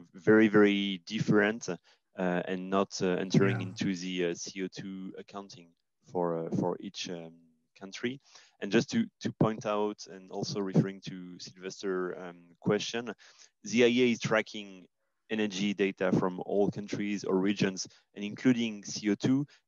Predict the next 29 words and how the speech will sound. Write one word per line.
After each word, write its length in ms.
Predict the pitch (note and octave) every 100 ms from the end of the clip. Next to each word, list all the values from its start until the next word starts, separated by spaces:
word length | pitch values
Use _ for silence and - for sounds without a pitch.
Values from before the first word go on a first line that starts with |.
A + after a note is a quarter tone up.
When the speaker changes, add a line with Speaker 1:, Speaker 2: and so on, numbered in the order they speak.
| -
Speaker 1:
And 260 | G2 G2+ G2
we 220 | G#2 G#2
will 240 | G2+ G2+
have, 400 | G2+ G#2 G2+ F#2 -
um, 520 | F#2 F2 F2 F2 F2
in 160 | F#2+ F#2+
a 40 |
couple 320 | - G2+ G2
of 140 | F#2+ G2
weeks, 380 | A2+ A2 -
uh, 160 | G2+ F2+
a 60 | F#2
webinar 640 | F2+ G2 G2 G2 G2 F#2 -
on, 320 | G2 F#2+ F#2
uh, 140 | F2+ F2
our 380 | F#2+ F2+ F2+ F2 E2+
latest 480 | F2+ G2 - -
report, 400 | G#2+ G2+ G#2 G2+ - - _ -
which 200 | G2 G#2
is 160 | F2+
a 200 | F#2 F2+
global 500 | E2+ G2+ G2+ G2+ G2+
energy 320 | G2 F#2+ F#2+
review 460 | F#2+ G2 G2 G#2 G2 _ _ _ -
tracking 540 | G2+ F#2+ G#2+ G2 F#2
all 220 | - A2
those 160 | G#2 G#2
consumptions 600 | - - G#2+ G2 G2 E2+
data, 420 | F#2+ F#2+ G2 F#2